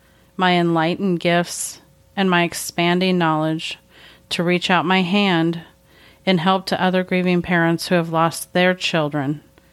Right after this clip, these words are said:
to suicide. I want to provide community, comfort, and hope, along with real tools so that they can move forward in this new life that they never asked for. And part two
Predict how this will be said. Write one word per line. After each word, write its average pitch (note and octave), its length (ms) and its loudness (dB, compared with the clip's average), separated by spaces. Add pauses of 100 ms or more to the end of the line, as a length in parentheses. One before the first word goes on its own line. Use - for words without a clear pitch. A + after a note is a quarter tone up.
(200)
to E3+ 100 -6
suicide. D3+ 760 -4 (1300)
I G3 100 2
want G3 220 2
to G3+ 80 -6
provide F3+ 360 0
community, F3+ 800 0
comfort, F3+ 500 0
and F3+ 200 0
hope, G3 420 0 (800)
along F3+ 280 4
with F3 260 -4
real F#3 200 2
tools E3 920 -2
so - 220 -6
that F#3 200 0
they F#3 120 2
can F3+ 220 0
move E3+ 180 0
forward F#3 500 2
in F3+ 120 2
this E3+ 280 -2
new F3+ 160 2
life E3+ 540 0 (880)
that F#3 160 -2
they F3+ 120 0
never E3 240 0
asked E3 400 0
for. D3+ 380 -4 (1080)
And G3+ 540 2 (880)
part - 300 -2
two E3 520 0